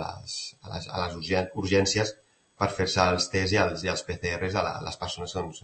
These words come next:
amb, amb simptomologia o que han tingut contacte estret amb altres persones que han donat positiu.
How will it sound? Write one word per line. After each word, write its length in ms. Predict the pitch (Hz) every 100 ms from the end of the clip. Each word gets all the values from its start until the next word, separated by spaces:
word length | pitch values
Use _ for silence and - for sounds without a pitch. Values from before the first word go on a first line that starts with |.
| -
amb, 220 | - -
amb 80 | -
simptomologia 760 | 95 90 90 90 87 98 107 127 92
o 80 |
que 140 | 82 80
han 80 | 82
tingut 260 | 82 85 -
contacte 460 | 85 80 82 - 82
estret 340 | - 90 -
amb 140 | 80
altres 260 | - - 78 -
persones 320 | 90 87 -
que 80 | 90
han 80 |
donat 180 | 85 -
positiu. 400 | 80 80 - 82